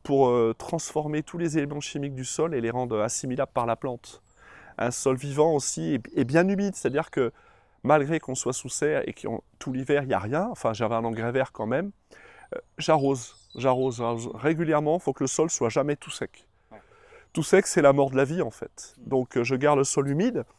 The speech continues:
Speaker 1: et on se rend compte qu'on a énormément de vers de terre qui apparaissent et les vers de terre sont très bénéfiques. Ils font des galeries, euh, ils digèrent, euh, la matière organique,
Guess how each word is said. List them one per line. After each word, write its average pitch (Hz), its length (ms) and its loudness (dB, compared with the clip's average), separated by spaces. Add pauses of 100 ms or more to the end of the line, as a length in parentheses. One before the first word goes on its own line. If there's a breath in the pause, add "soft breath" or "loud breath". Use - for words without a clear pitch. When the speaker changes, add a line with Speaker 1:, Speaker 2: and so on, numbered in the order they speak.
(460 loud breath)
Speaker 1:
et 139 60 4
on 147 100 4
se - 80 -4
rend 160 120 4
compte 214 400 0
qu'on 139 520 4
a 139 80 4
énormément 175 420 2
de 185 60 -2
vers 156 160 2
de 147 100 -2
terre - 400 -8
qui - 140 0
apparaissent 120 680 -2
et - 40 -6
les 110 80 -2
vers 113 160 0
de 107 80 -6
terre - 240 -4
sont - 160 -16
très - 180 -6
bénéfiques. 110 600 -10 (340 soft breath)
Ils - 40 -20
font - 120 -10
des 101 100 -2
galeries, 117 480 -2 (480 soft breath)
euh, 101 280 -2
ils 92 80 -6
digèrent, 113 440 -2
euh, 98 480 -2
la 101 120 -6
matière 101 260 -4
organique, 131 720 -6